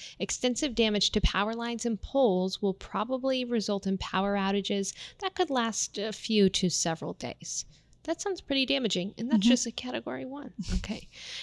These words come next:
Speaker 1: Category two, ninety-six to a hundred and ten miles per hour. Extremely dangerous winds will cause extensive damage. Well-constructed framed houses, uh,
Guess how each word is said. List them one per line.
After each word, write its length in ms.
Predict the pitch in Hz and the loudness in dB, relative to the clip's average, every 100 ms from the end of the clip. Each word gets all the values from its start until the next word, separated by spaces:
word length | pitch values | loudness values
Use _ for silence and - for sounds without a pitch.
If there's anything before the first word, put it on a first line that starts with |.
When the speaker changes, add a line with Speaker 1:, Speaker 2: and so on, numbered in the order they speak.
| - | 2
Speaker 1:
Category 500 | 269 262 269 277 262 | 8 10 8 6 4
two, 260 | - 302 226 | 4 4 4
ninety-six 640 | 190 202 214 - 226 - - | 4 2 2 0 -2 -2 0
to 120 | 220 | 2
a 60 | |
hundred 260 | 208 220 214 | 2 0 0
and 160 | 226 208 | 0 0
ten 240 | 254 254 | 0 2
miles 340 | 196 170 160 | 2 2 0
per 140 | - 156 | -2 0
hour. 380 | 165 165 165 - - - - | 0 0 -4 -10 -14 -12 -4
Extremely 580 | 220 - - 262 247 226 | 0 2 4 4 6 4
dangerous 540 | 226 233 208 208 - | 4 2 4 2 2
winds 320 | 202 196 185 | 2 2 2
will 100 | 196 | -2
cause 340 | - 196 175 - | 0 2 2 0
extensive 1000 | - - - - 254 269 - - 170 165 | 0 2 2 2 0 0 0 -2 -4 -4
damage. 540 | 165 143 - - - - - - | -4 -6 -10 -4 -4 -4 -14 4
Well-constructed 920 | 226 311 - 240 190 - 196 - 180 | 6 6 4 0 2 2 0 2 -2
framed 300 | 160 196 180 | 2 2 2
houses, 560 | 165 190 165 190 175 - - - - | 2 0 0 0 -2 -4 -12 -14 0
uh, 100 | 190 | 0